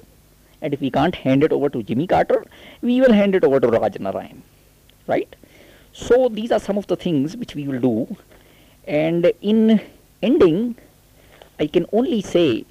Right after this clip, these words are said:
that, uh, Congress Murdabad, Janata Party, Janata Party, wait a minute,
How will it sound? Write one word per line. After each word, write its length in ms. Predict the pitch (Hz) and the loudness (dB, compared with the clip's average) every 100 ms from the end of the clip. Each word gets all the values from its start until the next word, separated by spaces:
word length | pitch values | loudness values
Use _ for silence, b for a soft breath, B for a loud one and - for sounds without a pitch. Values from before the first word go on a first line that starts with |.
| _ _ _ - _ 196 | _ _ _ -20 _ -4
that, 300 | 139 139 - | 0 0 0
uh, 200 | 135 135 - - - - b b b b b _ _ | 0 0 -2 -12 -20 -20 b b b b b _ _
Congress 680 | - 180 226 254 - - - - B B | 0 4 6 4 2 -4 -12 -14 B B
Murdabad, 500 | - 160 175 170 202 - - _ _ _ _ _ _ _ _ _ b b b b b _ - | -2 0 2 2 -2 -4 -20 _ _ _ _ _ _ _ _ _ b b b b b _ -8
Janata 360 | 131 156 180 185 | 0 0 2 0
Party, 380 | 143 131 147 139 - b b b _ _ _ _ _ _ _ _ b b b b b - | 2 0 -2 -10 -20 b b b _ _ _ _ _ _ _ _ b b b b b -4
Janata 240 | 151 156 | 0 0
Party, 280 | 170 180 311 - _ _ - _ - | 0 -4 -8 -14 _ _ -20 _ -2
wait 140 | 160 | 2
a 40 | 151 | 4
minute, 180 | 117 | 2